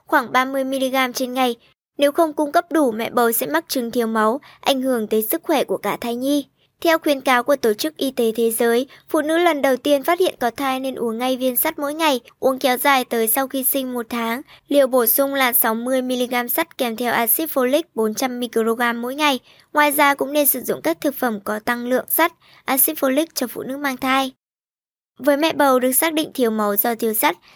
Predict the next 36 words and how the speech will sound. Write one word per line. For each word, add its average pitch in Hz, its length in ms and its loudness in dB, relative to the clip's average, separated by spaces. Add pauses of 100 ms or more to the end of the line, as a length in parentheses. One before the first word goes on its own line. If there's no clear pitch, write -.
sẽ 349 160 0
được 330 200 2
chỉ 254 160 -2
định 226 260 -4
bổ 226 140 2
sung 240 280 -2
năm 247 220 -4
mươi 254 240 2
đến 214 180 0
một 226 160 -2
trăm 240 200 -4
mi-li-gam 233 420 -2
trên 233 200 -4
ngày. 247 200 0 (360)
Thậm 247 180 2
chí, 247 240 0
nhiều 269 200 2
trường 254 200 0
hợp, 247 200 2 (320)
mẹ 277 120 4
bầu 247 200 4
bị 226 160 0
thiếu 220 180 2
sắt 302 220 0
nghiêm 277 200 0
trọng 254 220 0
sẽ 311 180 2
phải 277 180 0
điều 214 180 2
trị 254 320 -2
tại 240 180 0
viện 254 200 0
hai 240 240 -2
đến 214 180 -4
ba 233 140 0
tháng 226 360 -4